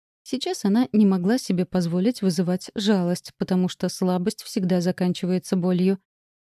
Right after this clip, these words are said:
Ничего, главное — как-то зацепиться и придумать, как вытащить мать.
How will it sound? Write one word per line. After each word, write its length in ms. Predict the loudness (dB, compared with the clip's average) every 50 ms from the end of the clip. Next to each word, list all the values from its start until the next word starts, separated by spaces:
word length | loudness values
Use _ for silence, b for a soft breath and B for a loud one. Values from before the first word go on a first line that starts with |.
| _ _
Ничего, 540 | 2 2 2 2 0 -4 -4 -2 -2 -4 -4 -8 _ _ _ _
главное — 640 | 2 4 4 4 4 2 2 2 2 0 0 -2 -6 -8
как-то 540 | -8 -8 -8 -8 -4 -2 0 0 0 0 -2 -4
зацепиться 760 | -4 -2 -2 -2 -2 -4 -6 -4 _ -4 -4 -4 -4 -2 -2
и 80 | -2 -2
придумать, 580 | -2 -2 -2 0 2 4 4 4 4 2 -2
как 220 | -4 -6 -6 -4 -2
вытащить 460 | -4 -4 -4 -4 -6 -6 -4 0 2
мать. 280 | 2 2 2 -2 -6